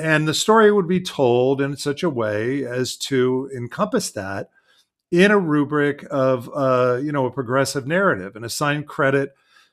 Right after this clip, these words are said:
to white sovereign interests, mostly in the case of abolishing slavery, to Abraham Lincoln, as we've said many times, the telling of the freedom story,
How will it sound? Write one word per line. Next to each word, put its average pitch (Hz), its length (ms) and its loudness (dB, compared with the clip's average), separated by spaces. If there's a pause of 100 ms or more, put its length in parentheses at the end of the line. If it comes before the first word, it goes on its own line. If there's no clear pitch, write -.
(120)
to 147 120 0
white 139 340 4
sovereign 147 480 0
interests, 180 340 -4
mostly 165 520 2
in 127 120 -4
the 127 80 -2
case 151 320 -2
of 127 200 0
abolishing 139 600 0
slavery, 151 400 -4
to 131 140 -2
Abraham 143 360 -4
Lincoln, 113 340 -8
as 120 120 -10
we've 120 140 -10
said 117 200 -6
many 123 240 -8
times, 110 400 -10
the 120 120 -10
telling 123 340 -8
of 123 80 -6
the 120 80 -8
freedom 120 400 -6
story, 107 460 -6